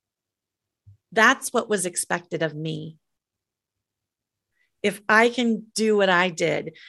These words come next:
not just, you know, I was homeless, not just I was abandoned. I was told I was not worthy of being alive. So if I can do it, I promise you, if you don't ha-, you know, there are some people that have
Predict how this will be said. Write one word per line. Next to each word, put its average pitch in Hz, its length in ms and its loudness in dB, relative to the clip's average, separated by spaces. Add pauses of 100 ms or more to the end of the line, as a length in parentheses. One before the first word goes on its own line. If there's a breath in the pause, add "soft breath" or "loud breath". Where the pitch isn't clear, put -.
(120)
not 240 260 2
just, 233 400 -2
you 208 120 -2
know, 175 220 -4
I 175 140 0
was 170 180 -4
homeless, 151 520 -8
not 185 240 -2
just 185 240 -6
I 175 80 -2
was 170 160 -6
abandoned. 165 540 -6 (260 loud breath)
I 214 180 2
was 269 240 -2
told 208 540 -2 (560)
I 208 120 2
was 185 200 -4
not 180 500 -4
worthy 185 460 -4
of 160 200 -8
being 165 380 -6
alive. 151 720 -10 (2500)
So 175 480 0 (260)
if 202 160 -2
I 202 140 4
can 226 180 0
do 208 160 4
it, 208 180 2
I 175 60 2
promise 165 520 -6
you, 151 260 -6
if 220 160 0
you 247 100 0
don't 262 260 0
ha-, 208 180 -6
you 247 80 -2
know, 175 120 0
there 262 240 2
are 269 60 -4
some 277 240 -4
people 254 320 -8
that 233 140 -4
have 160 280 -4